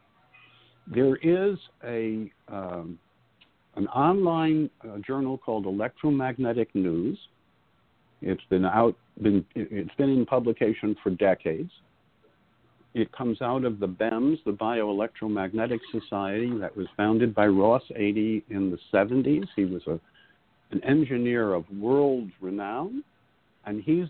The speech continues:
the one who first discovered that if you put a cell phone up to the ear of a bunny rabbit,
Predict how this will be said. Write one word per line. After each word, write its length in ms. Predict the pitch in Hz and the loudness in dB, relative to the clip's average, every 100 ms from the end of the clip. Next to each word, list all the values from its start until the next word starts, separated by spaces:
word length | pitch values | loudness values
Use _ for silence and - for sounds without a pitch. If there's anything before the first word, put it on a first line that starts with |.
| - | -4
the 80 | |
one 360 | 160 127 117 120 104 | -4 -4 -4 -6 -4
who 160 | 110 - | -6 -2
first 260 | 135 135 143 - | 2 4 2 -2
discovered 600 | 127 - 110 98 101 92 | -6 -2 -2 0 0 -2
that 160 | 98 87 | -4 -6
if 80 | 87 | -6
you 140 | 117 123 | -4 -4
put 260 | - 117 | -4 -4
a 80 | 107 - | -4 -4
cell 220 | - 123 123 | 0 2 2
phone 240 | - 117 104 | 0 2 2
up 160 | 101 - | 0 0
to 100 | 98 | 2
the 260 | 95 95 | 2 4
ear 200 | 110 127 | 4 4
of 140 | 123 120 | 2 2
a 80 | |
bunny 300 | 113 147 151 113 | 2 4 4 2
rabbit, 400 | 82 78 160 | 0 0 -2